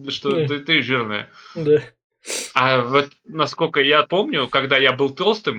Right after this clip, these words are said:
Speaker 1: мне
Speaker 2: Да.
Speaker 1: разрешалось говорить про толстых, так что
Speaker 2: Да.
Speaker 1: всё было.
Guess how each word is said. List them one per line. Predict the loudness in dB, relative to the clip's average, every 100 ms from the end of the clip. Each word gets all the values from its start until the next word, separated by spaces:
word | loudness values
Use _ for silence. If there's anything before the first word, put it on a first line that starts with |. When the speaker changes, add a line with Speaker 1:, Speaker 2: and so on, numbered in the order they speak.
| -6
Speaker 1:
мне | 2 4
Speaker 2:
Да. | 4
Speaker 1:
разрешалось | 2 2 4 2 0
говорить | 0 0 0
про | -2 -2
толстых, | -4 -8 -14 -10
так | 0
что | 4
Speaker 2:
Да. | 6
Speaker 1:
всё | 4
было. | 0 -14